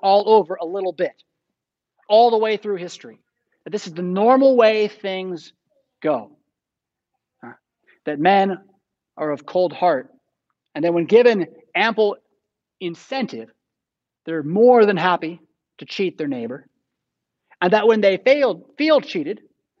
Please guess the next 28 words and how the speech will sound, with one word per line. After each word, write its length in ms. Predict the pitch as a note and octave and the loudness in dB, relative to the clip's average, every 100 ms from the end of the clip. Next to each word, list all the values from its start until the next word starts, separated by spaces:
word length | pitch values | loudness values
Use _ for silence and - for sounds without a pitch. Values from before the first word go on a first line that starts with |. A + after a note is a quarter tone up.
| - | -14
when 120 | F#3+ | -4
they 120 | G3+ | -2
feel 400 | G3 - C#4+ D#4+ | -2 -2 0 2
it's 140 | A#3+ - | 0 -2
been 160 | F#3+ | -6
unfair, 500 | E3+ D3+ D3+ C3+ G#3+ - _ _ _ _ - | -4 -6 -6 -6 -8 -14 _ _ _ _ 0
they're 120 | G#3+ | 2
more 320 | A3 B3+ B3+ | 4 4 2
than 120 | A#3 | 0
happy 420 | F#3+ G3 G#3+ G3+ _ _ _ _ _ _ | -6 -8 -10 -14 _ _ _ _ _ _
to 60 | - | -20
harm 580 | - - B3+ F#3+ C3+ - _ _ _ _ | -16 -10 -8 -8 -12 -16 _ _ _ _
their 80 | C#3+ | -14
neighbor. 400 | C3 A#2 C3+ G#3 _ _ _ _ _ _ _ _ _ - | -12 -12 -14 -16 _ _ _ _ _ _ _ _ _ -10
And, 140 | A#3 A3+ | -8 -4
and 80 | A#3 | -2
that 80 | B3 | -2
is 100 | E3+ | -4
because 460 | A3 B3 A#3+ A3 | -2 2 2 2
they 100 | A3 | 0
have 200 | G3 G#3+ | 0 0
a 60 | G#3+ | 0
heart 340 | - G#3+ G#3+ | 0 0 0
that 180 | F3+ F#3+ | -4 -6
would 140 | F#3+ - | -6 -8
prefer 360 | E3+ - F#3 | -10 -4 -4
to 100 | E3 | -4
conquer 520 | E3 - C4 - A#2 | -8 -4 -4 -4 -20